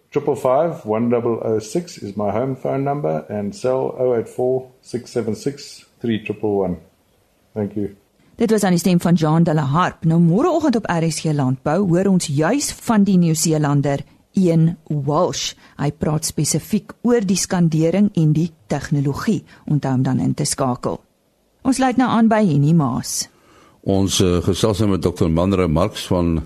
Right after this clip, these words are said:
Speaker 3: die, eh, Unistel Geneeskundige Laboratoriums. Ons praat met hom dikwels oor D N S tegnologie. Die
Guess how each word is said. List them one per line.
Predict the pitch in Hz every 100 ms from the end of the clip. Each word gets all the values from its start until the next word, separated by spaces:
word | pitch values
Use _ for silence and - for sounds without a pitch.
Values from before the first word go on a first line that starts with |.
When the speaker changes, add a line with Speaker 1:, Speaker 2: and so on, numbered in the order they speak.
| - - _ -
Speaker 3:
die, | 87 85 87 85 80
eh, | 78 101
Unistel | 101 95 - 92 87
Geneeskundige | 90 82 - 104 95 98
Laboratoriums. | 85 80 80 - 127 95 69 64 - - - - - -
Ons | - -
praat | 127 131 131
met | 117 101
hom | 98 104 82
dikwels | 90 - 90 -
oor | 90 76
D | 82 87
N | 85
S | 85 - 92
tegnologie. | 78 80 76 71 117 82 - - - -
Die | -